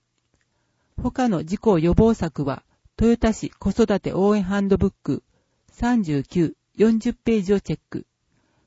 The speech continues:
キューアールコードがあります。育児の相談窓口のご案内。ライン予約もできます。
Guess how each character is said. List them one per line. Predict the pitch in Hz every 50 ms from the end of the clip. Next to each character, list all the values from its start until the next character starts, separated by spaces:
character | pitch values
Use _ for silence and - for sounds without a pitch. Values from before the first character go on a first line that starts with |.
| _ _ -
キ | - 240
ュ | 247 240
ー | 240
ア | 233
ー |
ル | 240 233
コ | - - 233 226
ー | 208
ド | - 185 185
が | 214
あ | 214
り | 190 156
ま | 147 139 147
す。 | - - - - _ _ _ _ _ _ _ _ _ _ _ _ _ _ _ _ _ _ _ _ _ _ _ _ _ _ _ _ _
育 | - 226 233 - - 269 247
児 | 180 156 160
の | 151 143
相 | 143 - 214 214 214 214
談 | 196 202 208 208 208 202
窓 | 202 202 196 214 208
口 | 196 175 - - 147
の | 139 135
ご | 117 143 143
案 | 139 139 139 135
内。 | 135 135 - - - _ _ _ _ _ _ _ _ _ _ _ _ _ _ _ _
ラ | 185 202 220
イ | 247 254
ン | 247
予 | 254 254
約 | 247 220 - -
も | 147 147 135
で | 135 143
き | - 147
ま | 143 139 139
す。 | - - - - - _